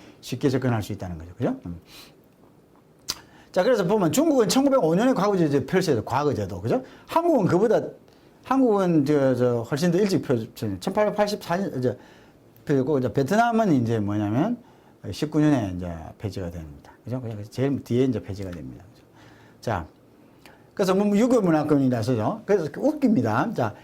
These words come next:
자, 혼례, 상례, 제례, 그다음에 뭐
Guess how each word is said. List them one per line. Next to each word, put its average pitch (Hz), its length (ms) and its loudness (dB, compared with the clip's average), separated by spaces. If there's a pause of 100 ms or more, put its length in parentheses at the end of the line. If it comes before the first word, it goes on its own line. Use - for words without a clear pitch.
(540)
자, 143 200 0
혼례, 277 520 2
상례, 156 640 2
제례, 143 720 0
그다음에 180 420 2
뭐 107 200 -2